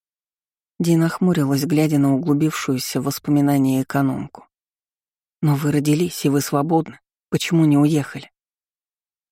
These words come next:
Тария перевела на неё взгляд. «Я уезжала, леди Дилавер. Меня отправляли учиться». «Но вернулись».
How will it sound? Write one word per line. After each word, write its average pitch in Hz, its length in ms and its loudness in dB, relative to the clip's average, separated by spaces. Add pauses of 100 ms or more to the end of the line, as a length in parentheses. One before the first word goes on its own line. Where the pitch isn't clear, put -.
(200)
Тария 190 260 2
перевела 160 500 0
на 151 80 4
неё 143 260 4
взгляд. 143 680 -6 (1120)
«Я 247 240 2
уезжала, 151 540 2
леди 135 260 2
Дилавер. 131 580 0 (400)
Меня 190 260 2
отправляли 139 580 0
учиться». - 600 -2 (1300)
«Но 165 180 4
вернулись». 151 680 0